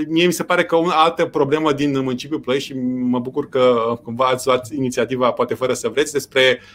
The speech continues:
uh, gropurile de gunoi ilegale care există în Ploiești. Poate nu foarte mulți oameni știu despre ele, că cei mai mulți oameni nu locuiesc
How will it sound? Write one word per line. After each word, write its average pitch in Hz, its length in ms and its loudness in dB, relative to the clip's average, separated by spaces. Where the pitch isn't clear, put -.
uh, 120 400 4
gropurile 156 460 2
de 139 100 2
gunoi 139 480 0
ilegale 135 500 0
care 143 180 0
există 139 300 -4
în 135 80 -4
Ploiești. 139 440 -6
Poate 131 200 0
nu 160 240 0
foarte 143 280 0
mulți 139 280 -2
oameni 139 240 0
știu 143 220 -2
despre 131 320 -2
ele, 135 220 2
că 127 120 -10
cei 131 140 -6
mai 131 100 -2
mulți 131 280 -4
oameni 127 240 0
nu 139 80 0
locuiesc 135 480 2